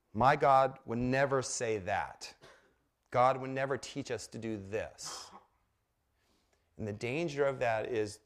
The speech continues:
creating your own understanding of who God is. And the Bible is just very clear that these statements might look okay at first, they might sound okay at first,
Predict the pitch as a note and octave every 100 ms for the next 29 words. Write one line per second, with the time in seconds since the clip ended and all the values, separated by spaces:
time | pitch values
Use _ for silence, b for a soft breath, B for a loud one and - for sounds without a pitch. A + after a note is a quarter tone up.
0 | _ - - A#2+ B2 B2+ A#2 A2 B2+ D3
1 | C#3+ C#3 C3+ C3 A#2+ - A2 G#2+ G#2 F#2+
2 | G#2 G#2 F#2+ F#2 F#2 F2 F2 - _ B
3 | B B B B B B _ _ - C3
4 | B2 C3+ C#3+ A2 B2+ - B2 C3 D3+ -
5 | - C#3 C#3 A2 A2+ - A#2 C3 C#3 -
6 | - D3 C#3 A#2+ - - - _ _ _
7 | _ _ _ - A2+ D3+ D3+ D3 D3 C#3+
8 | C3+ D3+ D3+ - - D3+ E3 B2+ C3 -
9 | - A#2+ C3+ D3+ D3+ D#3+ D3+ C#3+ - D3+
10 | F#3 - -